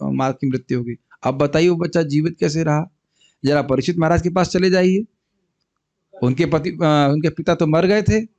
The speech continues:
उसके बाद भी वो विश्व के सम्राट बने। अब समझ में आ रहा है कि इस ईश्वर से ही वशे लोको, ये समझ रहे हैं? इसी वजह प्रभुपाद जी कहते हैं, भगवान से प्रार्थना करते हैं कि भगवान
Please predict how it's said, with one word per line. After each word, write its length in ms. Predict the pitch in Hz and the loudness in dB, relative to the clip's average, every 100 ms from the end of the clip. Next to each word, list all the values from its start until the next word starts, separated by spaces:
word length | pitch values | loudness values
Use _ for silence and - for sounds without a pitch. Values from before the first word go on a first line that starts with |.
| _ _ _ _ _ _ - | _ _ _ _ _ _ -2
उसके 280 | 156 - | 0 0
बाद 360 | 151 131 156 185 | -2 0 0 2
भी 100 | 190 | 2
वो 80 | 190 | 4
विश्व 260 | 185 - | 2 0
के 80 | 190 | -2
सम्राट 360 | - 175 180 175 | 0 2 2 2
बने। 300 | 180 185 208 - _ _ _ _ _ _ | 2 2 0 -4 _ _ _ _ _ _
अब 100 | 196 | -2
समझ 280 | 190 220 233 | 0 2 2
में 120 | 240 | 4
आ 100 | 240 | 4
रहा 140 | 208 208 | 4 4
है 80 | 214 | 4
कि 100 | 226 | 0
इस 220 | - - _ 196 | -2 -10 _ 2
ईश्वर 440 | 202 - 214 226 | 2 4 2 2
से 240 | 214 220 | 2 0
ही 300 | 160 151 277 208 | 2 4 4 4
वशे 300 | 156 - 151 | 0 2 2
लोको, 680 | 180 131 123 - 156 113 _ _ _ _ _ _ _ _ _ _ _ _ _ _ _ _ _ _ _ _ - | 4 2 0 0 -2 -2 _ _ _ _ _ _ _ _ _ _ _ _ _ _ _ _ _ _ _ _ -4
ये 60 | |
समझ 280 | 143 202 240 | 0 2 2
रहे 140 | 151 143 | 2 0
हैं? 140 | - _ _ _ _ _ | -2 _ _ _ _ _
इसी 200 | 127 - | -6 -2
वजह 160 | 214 190 | 2 2
प्रभुपाद 400 | 190 151 165 151 | 2 0 0 0
जी 100 | 156 | -2
कहते 320 | 151 131 175 | -4 -4 -2
हैं, 200 | 139 135 | -2 0
भगवान 280 | 131 131 143 | 0 0 -2
से 80 | 147 | -2
प्रार्थना 380 | - 135 160 151 | -4 -4 -4 -2
करते 280 | 143 139 | -4 -4
हैं 60 | 170 | -6
कि 60 | 147 | -2
भगवान 440 | 139 147 151 | -2 2 0